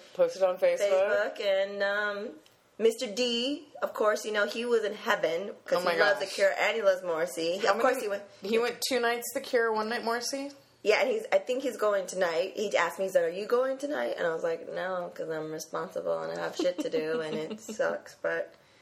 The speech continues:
Speaker 2: hey."
Speaker 1: Yeah, that was pretty, that was pretty great. They played, The Cure played, uh, Three Imaginary Boys in its entirety, which is my favorite album
Speaker 2: That's
Speaker 1: of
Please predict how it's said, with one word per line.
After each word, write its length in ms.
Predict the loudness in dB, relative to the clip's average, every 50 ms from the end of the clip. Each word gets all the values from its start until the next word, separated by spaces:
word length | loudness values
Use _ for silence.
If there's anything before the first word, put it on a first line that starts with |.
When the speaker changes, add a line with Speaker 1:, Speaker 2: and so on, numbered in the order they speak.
| _ _ _ _ _ _ _ _ _ -6
Speaker 2:
hey." 120 | -2 2 2
Speaker 1:
Yeah, 220 | 2 2 0 0
that 200 | 0 0 0 0
was 140 | -2 -4 -4 -2
pretty, 340 | -2 -2 0 0 -4 -4
that 180 | 0 0 2 2
was 120 | 2 0 -2
pretty 220 | -4 -6 -6 -2
great. 300 | 0 0 0 0 0 0
They 80 | 0 -2
played, 480 | 0 2 2 4 4 4 2 0 -4
The 80 | -6 -12
Cure 220 | -6 -2 -2 -2
played, 560 | -2 -2 0 2 2 4 4 2 0 -4 -6 -10 -14 -20 -20 -20 -20 -20 _ _ _ -20 -10 -4
uh, 280 | -2 0 2 2 2 0
Three 320 | -2 -6 -6 -2 0 2
Imaginary 520 | 2 2 2 0 0 -2 -4 -2 -2 -2 -2
Boys 460 | 0 2 4 4 4 2 -2 -6 -8
in 120 | -8 -6
its 140 | -6 -6 -6
entirety, 560 | -8 -6 -2 -2 0 0 0 -2 -2 -4 -4
which 180 | -4 -4 -6 -8
is 120 | -14 -14
my 100 | -14 -14
favorite 260 | -12 -10 -8 -8 -8 -8 -8
album 160 | -10 -10 -6
Speaker 2:
That's 160 | -8 -8 -6 -4
Speaker 1:
of 60 | -4